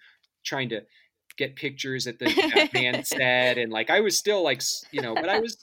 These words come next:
Speaker 2: <laughs>
Speaker 1: I was sad that I didn't get the part. And, and about a month later, I got, um, a last minute audition. I had to leave.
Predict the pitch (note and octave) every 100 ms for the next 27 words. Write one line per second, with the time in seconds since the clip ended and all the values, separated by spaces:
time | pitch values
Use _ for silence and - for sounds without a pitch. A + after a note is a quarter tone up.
0 | - - _ _ - A3+ C4 - A3+ E3+
1 | C#3+ C#3+ D3+ D3 C#3+ C#3+ C3+ - C3+ A#2
2 | C3 C3 C#3 C3 C3 _ - C3+ D#3+ D#3
3 | F3+ F3+ E3 D3 B2 B2 C3+ C3+ _ A#2+
4 | A2+ A2 A#2 B2 D3 - D#3 C#3+ B2 A#2
5 | C3+ - G#2+ A2+ C3+ C3+ C3 A#2 B2 B2+
6 | D3 E3